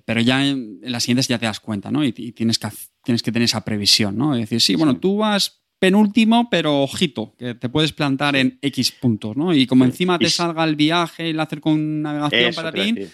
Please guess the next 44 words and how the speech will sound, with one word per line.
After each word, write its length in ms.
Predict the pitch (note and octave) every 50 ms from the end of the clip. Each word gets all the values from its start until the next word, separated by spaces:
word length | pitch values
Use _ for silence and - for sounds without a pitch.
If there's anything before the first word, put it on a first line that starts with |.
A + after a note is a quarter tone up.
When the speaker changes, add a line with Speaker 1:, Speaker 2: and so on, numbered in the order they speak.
| _
Speaker 2:
Mm. 120 | - G3 F3+
Speaker 1:
ostras, 300 | C#3 - - F#3 D#3 -
que 80 | -
encima 280 | B2 - E3+ F3+ F3 D3+
has 100 | B2+ -
tal. 160 | E3 D3+ - -
O 100 | C3+ C3
como 220 | B2+ C#3 C#3+ C3+ B2+
conquistes 480 | C#3 C3+ C3+ D3+ E3 - - F3+ F3
esta, 420 | F3+ E3+ - E3+ E3 E3 E3 E3 D#3 -
esta 300 | D#3+ D3+ - - D#3+ D3+
ciudad 920 | - - D#3 D#3 D#3 D#3 D#3 D#3 D3+ D3+ D3+ D3+ D3+ D3+ D3+ D3 C#3+ C#3+ - - D3+ C#3+ C3+ C3+ - - - G3+ G3 _ _ _ - - - D3
aquí, 460 | C#3 B2 - - E3+ F3+ G#3 A3 F3
la 180 | C#3+ C3 B2+ B2
llave 360 | A#2 C3+ D3+ D#3 D3+ C#3+ C#3
o 140 | C#3 C3+ B2+
<laughs> 0 |
clave 400 | - - - - - - - C3
o, 200 | C#3 C#3 C#3 - - - - - - A#2+ G#2+ _
o 80 | - -
ciudad 160 | - C#3+ C3
principal, 420 | D3 C3+ - C3+ A#2+ D3 D#3+ F3+
pues 160 | - C#3 A#2+
encima 380 | B2 A#2+ - - C#3 D#3 E3 D#3+
te 120 | - B2+
pones 280 | A#2+ - C#3 C#3 B2 A#2
en 80 | A2+ A2
tanto. 240 | A#2+ A#2 A2+ -
Yo 60 | C3+ D#3
creo 60 | E3+
que 40 | F#3
hay 40 | D#3
que 20 |
tener 120 | C3 B2+ A#2
cuidado 160 | A2+ A2 -
con 60 | -
eso. 100 | G#2+ A#2 - - - - - - - -
Has 120 | D#3+ -
comentado 280 | - A#3 A3+ G3+ G#3+ G#3
una 140 | G3 F3
cosa, 300 | - - A#3 - A#3 F3+ C#3+ -
eh, 540 | - C3+ C3 B2+ B2+ B2 B2 A#2+ A#2+ A#2 A2 B2+
muy, 200 | B2 A#2 A#2 A#2
muy, 1080 | B2 - - B2 A2+ A2+ A#2 A#2 A2+ A#2 A2+ A2+ A2+ A2+ A2 A2 G#2 A#2 F2 F2 F#2